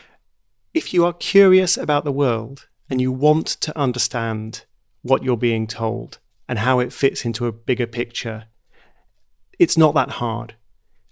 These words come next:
Ask the right questions, be open-minded, not too open-minded, but be open-minded, and ask whether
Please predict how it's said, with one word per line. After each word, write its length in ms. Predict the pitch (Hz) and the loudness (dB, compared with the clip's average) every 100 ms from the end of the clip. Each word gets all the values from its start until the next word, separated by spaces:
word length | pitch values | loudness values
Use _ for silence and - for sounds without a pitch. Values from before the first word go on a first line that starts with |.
| _ - | _ -6
Ask 380 | 151 156 - - | -2 0 -2 0
the 80 | |
right 240 | 139 139 135 | 4 4 2
questions, 760 | - 170 170 - 160 165 - - _ _ _ | -2 0 0 -2 -2 -2 -8 -12 _ _ _
be 180 | 160 175 | 4 6
open-minded, 760 | 165 165 139 135 135 135 170 - _ _ _ - | 6 2 0 2 2 0 -2 -4 _ _ _ -8
not 240 | 131 - | -8 -6
too 220 | - 220 | 0 6
open-minded, 640 | 175 113 110 107 110 131 - - | 6 4 0 0 -4 -6 -12 -14
but 140 | 143 | -2
be 120 | 165 | 2
open-minded, 760 | 165 151 147 131 127 120 117 113 - - - - - - _ | 2 0 -2 -2 -2 -2 -4 -6 -14 -20 -20 -20 -20 -20 _
and 300 | 147 143 143 - | 2 2 2 -2
ask 320 | 160 165 - - | 2 2 4 4
whether 460 | 151 147 139 143 | 6 6 6 4